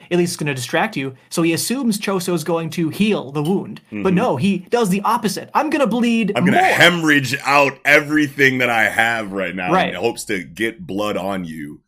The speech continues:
Speaker 1: Yeah,
Speaker 2: so
Speaker 1: and
Speaker 2: that
Speaker 1: it's like
Speaker 2: I
Speaker 1: a
Speaker 2: can
Speaker 1: torrent. It's, it's like a
Speaker 2: Yes.
Speaker 1: wave of blood coming out of him.
Speaker 2: Yes, I loved that. I, I loved, I
Speaker 1: Mm-hmm.
Speaker 2: loved everything about that, 'cause it's like,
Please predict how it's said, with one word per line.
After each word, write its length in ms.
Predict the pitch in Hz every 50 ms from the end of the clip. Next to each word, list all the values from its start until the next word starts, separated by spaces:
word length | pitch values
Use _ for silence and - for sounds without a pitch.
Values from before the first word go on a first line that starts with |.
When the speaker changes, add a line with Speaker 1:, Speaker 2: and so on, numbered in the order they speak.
| _ _ -
Speaker 1:
Yeah, 200 | 185 233 233 226
Speaker 2:
so 80 | 95 -
Speaker 1:
and 80 | -
Speaker 2:
that 60 | 208 262
Speaker 1:
it's 80 | 302
like 80 | 294 247
Speaker 2:
I 40 | 202
Speaker 1:
a 40 |
Speaker 2:
can 80 | - -
Speaker 1:
torrent. 420 | - 269 339 349 311 185 151 147 -
It's, 120 | 226 -
it's 140 | - 277 -
like 100 | 294 220
a 40 | 196
Speaker 2:
Yes. 180 | 170 151 156
Speaker 1:
wave 580 | 185 160 170 240 269 294 320 294 240 202 170 147
of 140 | 156 139 135
blood 320 | 156 160 156 151 143 131
coming 160 | - 165 151 147
out 120 | 143 143
of 80 | 143 147
him. 40 | 143
Speaker 2:
Yes, 280 | 131 135 135 123 - -
I 140 | - 95 95
loved 300 | 92 90 90 98 95 87 85
that. 240 | 87 78 73 73 69
I, 100 | 82 90
I 160 | - 71 92
loved, 280 | 90 92 98 101 - 170
I 60 | 165 95
Speaker 1:
Mm-hmm. 80 | 98 104
Speaker 2:
loved 160 | 104 92 -
everything 420 | - 92 90 101 98 - 104 98
about 300 | 87 80 80 85 85 -
that, 200 | 98 95 95 85
'cause 140 | - 98 85
it's 160 | 82 78 -
like, 380 | 87 85 82 80 78 - -